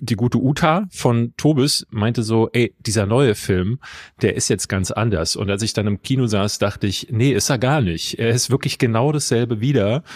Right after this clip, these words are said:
Es gibt wieder so eine Situation, wo die Familie gezwungen ist zu flüchten. Und dann sagt man, "Ey, da hinten gibt es Punkt B,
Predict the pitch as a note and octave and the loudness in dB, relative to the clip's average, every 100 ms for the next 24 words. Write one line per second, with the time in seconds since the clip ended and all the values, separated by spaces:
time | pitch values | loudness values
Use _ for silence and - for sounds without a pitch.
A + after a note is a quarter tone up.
0 | - - G#2 - G2+ B2 D3 D3 B2+ B2+ | -18 -6 -4 -2 0 2 4 4 2 0
1 | A2+ B2 A#2+ A2 - A#2+ A#2+ G#2 A2 G#2+ | 0 0 0 0 0 0 0 0 0 0
2 | G#2 A2 G#2+ A2 G#2 - A2+ A#2+ B2+ A2 | 0 0 2 2 0 0 0 2 0 0
3 | - - - C#3 D#3 - G#3 F#3 G3 - | -2 -4 -2 0 0 -4 -2 -2 -2 -10
4 | - - A2+ A2 A#2 - B2 A2+ A2 A2 | -20 -4 -2 0 0 -2 -2 -2 -2 0
5 | C3 D3 C3 C#3+ B2+ - - - - A2 | 2 4 2 0 -2 -2 -4 -2 0 0
6 | G2+ B2 C3+ F3+ | 0 2 4 4